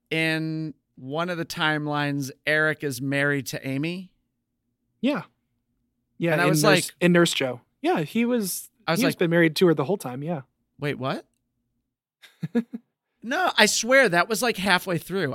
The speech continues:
Speaker 1: I think they were trying to make it, like, kind of a reveal, because then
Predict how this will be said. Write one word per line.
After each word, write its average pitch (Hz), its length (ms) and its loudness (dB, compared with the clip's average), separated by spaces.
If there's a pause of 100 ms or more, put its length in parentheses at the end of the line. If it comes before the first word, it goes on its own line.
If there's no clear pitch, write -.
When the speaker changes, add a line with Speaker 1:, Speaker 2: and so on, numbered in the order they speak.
Speaker 1:
I 147 100 -2
think 226 280 -8
they 233 100 0
were 208 120 0
trying 180 340 -2
to 170 120 -6
make 156 220 -2
it, 147 160 -6
like, 139 200 -4
kind 143 280 -2
of 127 220 -4
a 127 40 -4
reveal, 131 800 -4 (260)
because 147 340 -6
then 156 200 -2